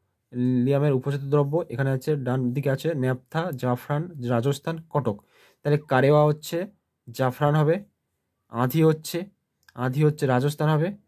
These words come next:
আহ, ধান গবেষণা কেন্দ্র হচ্ছে কটক হচ্ছে, আর পেট্রোলিয়ামের উপজাত দ্রব্য হচ্ছে ন্যাপথা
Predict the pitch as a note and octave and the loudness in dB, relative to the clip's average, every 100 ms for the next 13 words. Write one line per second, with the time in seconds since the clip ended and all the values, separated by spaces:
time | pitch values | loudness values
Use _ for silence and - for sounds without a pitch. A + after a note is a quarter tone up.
0 | _ _ _ _ _ A#2+ A#2+ A#2+ A#2+ C3+ | _ _ _ _ _ -4 -2 0 0 2
1 | C#3 C#3+ C#3+ D3+ D3+ D3+ D3+ D3+ - A#2 | 2 2 2 2 4 2 2 -4 -2 -2
2 | C#3+ D3 D3 - F3 - _ _ _ A2 | 0 0 -2 -6 -10 -12 _ _ _ -6
3 | A#2 C3+ C3 C#3+ D3 D3+ C#3+ C3+ C#3+ C#3+ | -4 -2 -2 0 2 4 4 2 0 0
4 | C#3 C#3+ D3+ D3+ D#3 C3 A#2 - G2+ | 2 2 2 2 0 0 0 -4 -10